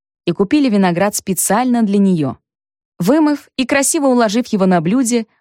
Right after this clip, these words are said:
мы поставили блюдо на низкий столик у дивана, после чего, заперев дом, отправились по своим делам. Весь день, естественно, я не переставала думать об убийстве.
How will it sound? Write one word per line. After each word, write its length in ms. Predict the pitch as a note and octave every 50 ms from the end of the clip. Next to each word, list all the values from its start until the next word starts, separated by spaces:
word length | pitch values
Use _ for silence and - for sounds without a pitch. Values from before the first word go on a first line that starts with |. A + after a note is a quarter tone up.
| _ _
мы 160 | B3 D#4 D#4+
поставили 480 | D4+ C4+ C4+ - - C#4+ C#4 C4+ B3+ B3
блюдо 320 | G#3 A3+ B3 C4 G#3 A3+
на 140 | A3 A3 G#3+
низкий 320 | G#3+ A3+ A#3 - - A#3
столик 380 | G#3+ - - A#3 A3+ A3 G#3 -
у 60 | G#3+
дивана, 580 | F3+ G3 G#3+ F#3+ G3 F3+ D#3+ D3 D3 D3 D3+ - _ _ _ _
после 320 | F#3 G#3+ B3 - C#4+ C4+
чего, 400 | A#3+ - C4+ B3+ B3+ C4 B3+ B3+ - _
заперев 460 | - F#3 G#3+ G#3 - A3+ A3 A3 G3+ G3
дом, 340 | F#3 G#3+ G#3 G3+ G3+ G#3 - _ _ _
отправились 680 | - F3 D#3+ - _ - F#3+ G3 G#3 G#3+ G3+ G#3 G3+ -
по 100 | - F3+
своим 340 | - - D#3+ D#3+ D#3 D#3+ E3+
делам. 360 | D3+ E3 D#3+ D#3 D3+ C#3 - _ _ _ _ _ _ _ _ _ _ _ _
Весь 460 | E3+ D#3 D#3 A3+ C#4 E4+ F4+ E4+ C#4 A3
день, 520 | F3 D3+ G3 F#3+ F3+ E3+ D#3+ D3 D#3 - _ _ _ _ _ _
естественно, 1040 | - E3 F3+ F3+ F3 - - - A#3+ C#4 D4 - - - C4+ B3+ B3 B3 B3 B3 - - _ _ _
я 240 | F#3 D#3+ G3 A3+ B3+
не 160 | B3+ B3 A#3
переставала 720 | - G#3+ F#3 F#3+ F#3 - - F3 D#3 E3 F3 F#3 F#3 F3+
думать 360 | D3+ E3+ D3+ D#3+ E3+ D#3+ -
об 120 | F3+ D#3+
убийстве. 600 | F#3 F#3+ E3 F3 E3 D3+ C#3 - - - D3+ D3+